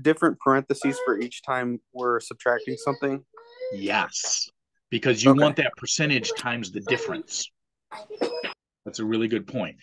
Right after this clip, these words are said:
Speaker 2: And it's always, the numbers you're subtracting are always this upper number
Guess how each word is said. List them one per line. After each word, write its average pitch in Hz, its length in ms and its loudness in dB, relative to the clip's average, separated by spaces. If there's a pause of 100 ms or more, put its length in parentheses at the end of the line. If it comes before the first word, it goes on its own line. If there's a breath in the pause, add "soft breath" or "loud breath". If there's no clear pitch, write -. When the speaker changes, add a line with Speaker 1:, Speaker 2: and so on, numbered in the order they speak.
(140 soft breath)
Speaker 2:
And 139 120 2
it's 139 140 2
always, 175 400 8
the 151 100 -2
numbers 156 360 4
you're 160 100 2
subtracting 139 640 -4
are 117 100 -4
always 117 440 -2 (280 soft breath)
this 113 360 -4
upper 151 260 2
number 143 480 0